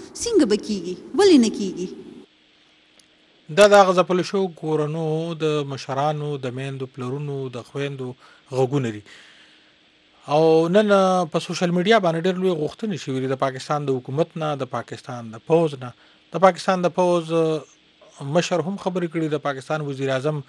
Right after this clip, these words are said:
Speaker 2: عمران خان هم خبرې کړي دي. د پوځ مشر جنرال قمر جاوید باجوا ویلي دي چې په دې پیښه کې ککړ پنځو تنانو ته یې پانسي ورکړې ده. آ، هغه لږې نورې خبرې هم کړې دي، یو غږ یې زموږ سره شته، هغه به هم در سره شریک کړو.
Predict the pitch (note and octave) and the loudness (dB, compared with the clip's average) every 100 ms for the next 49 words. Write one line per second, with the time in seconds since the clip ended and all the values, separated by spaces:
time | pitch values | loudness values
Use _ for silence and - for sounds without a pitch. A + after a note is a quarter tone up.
0 | - - _ C#3+ C3+ C3 B2 D#3 D3 D3 | -16 -20 _ -8 -6 -6 -4 -4 -4 -4
1 | F#3 - D#3 D3+ C#3+ D3 C#3 B2+ - - | -6 -4 -4 -4 -6 -6 -6 -10 -16 -20
2 | - D3 G#3+ G3+ G3+ - F#3+ F3 F#3+ E3+ | -12 -2 0 2 0 -2 -4 -2 -2 -2
3 | F3 F3 E3 D#3 D3+ C#3+ D3 C#3+ F3 E3+ | 0 0 2 2 0 2 2 4 4 4
4 | F#3+ G3+ E3+ D#3 C3 C#3 D3+ E3 D3 C#3+ | 0 0 -4 -6 -6 -6 -6 -4 -6 -6
5 | C3+ - B2+ D#3+ D#3 - - _ C#3+ C3+ | -14 -14 -4 -2 -2 -4 -20 _ -8 -4
6 | D3+ C#3+ C3+ D3 C#3+ C#3 C3 - A#2+ A#2+ | -4 -2 2 2 2 -2 -4 -4 -6 -6
7 | D#3+ C3+ A#2 D#3 B2 G#2+ - - - _ | -6 -4 -4 -4 -6 -10 -20 -20 -20 _
8 | _ _ _ _ - D#3 D#3 F3+ F#3+ A3 | _ _ _ _ -2 2 2 4 4 4
9 | G3 G3 A3+ G3+ F#3 G#3+ A#3 A3+ G#3+ F#3 | 4 4 4 2 2 0 0 0 -2 0
10 | F3 D#3+ D3+ C#3+ D3 F3+ F3+ E3+ F3 F3 | 4 4 4 2 0 2 2 0 -2 -2
11 | D#3+ - A3+ G3+ D3+ D#3+ D3+ C#3+ A#2 - | -4 -4 -8 -6 -4 -2 -2 -4 -10 -10
12 | A2 - A2 - - | -14 -14 -16 -16 -20